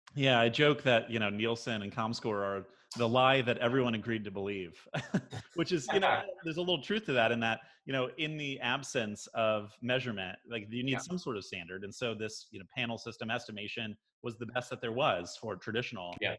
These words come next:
Speaker 1: You,
Speaker 2: Yeah.
Speaker 1: obviously that space has changed significantly in the past decade. What are some of the greatest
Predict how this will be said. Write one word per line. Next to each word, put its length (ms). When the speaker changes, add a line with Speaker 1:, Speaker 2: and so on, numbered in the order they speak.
Speaker 1:
You, 180
Speaker 2:
Yeah. 200
Speaker 1:
obviously 500
that 240
space 240
has 100
changed 340
significantly 680
in 60
the 80
past 300
decade. 340
What 160
are 60
some 200
of 60
the 80
greatest 680